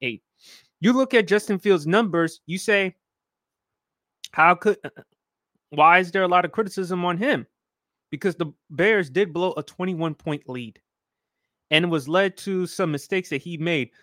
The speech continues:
The lost fumble that was scooped and returned for a touchdown, and then the interception. The Chicago Bears,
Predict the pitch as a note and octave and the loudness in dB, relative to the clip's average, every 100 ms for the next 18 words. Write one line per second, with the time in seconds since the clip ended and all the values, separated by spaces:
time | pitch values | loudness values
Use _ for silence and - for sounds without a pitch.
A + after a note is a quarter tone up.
0 | _ C#3+ D3 E3 E3+ - F#3+ G3 F3 C#3+ | _ -2 4 4 4 -2 -2 0 0 -2
1 | C3+ - - G3 F#3+ D#3 C#3+ C3+ F#3 F3+ | -2 -8 -8 -8 -6 -4 -4 -4 -2 -2
2 | - D3+ C3 G3 G3+ - G#3 G3+ F#3+ _ | -2 -4 -2 -2 -4 -4 0 0 -2 _
3 | _ _ - D#3+ E3 F3+ F3 F3 E3+ _ | _ _ -4 -2 0 2 0 -2 -8 _
4 | C#3 D#3+ D3+ C#3+ - C3+ - - A2 _ | -10 -6 -4 -6 -4 -6 -6 -20 -20 _
5 | _ _ _ _ _ _ _ _ _ _ | _ _ _ _ _ _ _ _ _ _
6 | _ _ _ _ _ - - _ _ E3 | _ _ _ _ _ -20 -20 _ _ -4
7 | - F3 G#3 C4 B3+ A#3 D3 G#3+ A3+ A3 | -4 0 4 4 4 0 2 0 0 -2